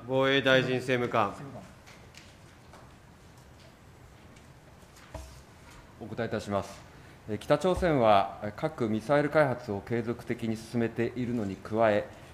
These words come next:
Speaker 2: えー、生物・化学兵器といった核兵器以外の、えー、大量破壊兵器についても開発・保有していると見られます。化学兵器については、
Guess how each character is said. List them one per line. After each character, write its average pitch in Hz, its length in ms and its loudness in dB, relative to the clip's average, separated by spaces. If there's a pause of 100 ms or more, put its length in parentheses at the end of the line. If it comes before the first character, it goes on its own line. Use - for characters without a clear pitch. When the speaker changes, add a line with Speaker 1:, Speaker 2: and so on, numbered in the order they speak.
(120)
Speaker 2:
え 101 100 -4
ー、 95 40 -4
生 135 180 0
物・ 98 320 -4
化 110 140 -2
学 127 200 2
兵 143 180 2
器 104 200 -4
と 107 180 -2
い 104 40 2
っ - 20 -10 (120)
た 107 180 4 (200)
核 131 240 0
兵 165 180 2
器 156 220 -4
以 180 140 2
外 113 240 6
の、 120 240 4 (380)
え 110 80 -2
ー、 - 20 -14
大 123 180 2
量 123 180 2
破 120 100 -4
壊 123 200 4
兵 131 160 0
器 117 100 -10
に 98 200 -4
つ - 180 -6
い 127 80 0
て 104 160 -4
も 104 240 0 (180)
開 110 160 4
発・ 110 400 -4 (100)
保 117 100 2
有 117 160 2
し - 80 -12
て 117 100 -2
い 110 100 2
る 104 60 -4
と 95 180 -4
見 95 120 -2
ら 98 80 0
れ 98 80 0
ま 95 120 0
す。 - 160 -14 (800)
化 147 100 2
学 160 160 4
兵 175 120 4
器 143 60 -4
に 120 120 2
つ 139 140 0
い 135 60 2
て 120 100 0
は、 107 180 8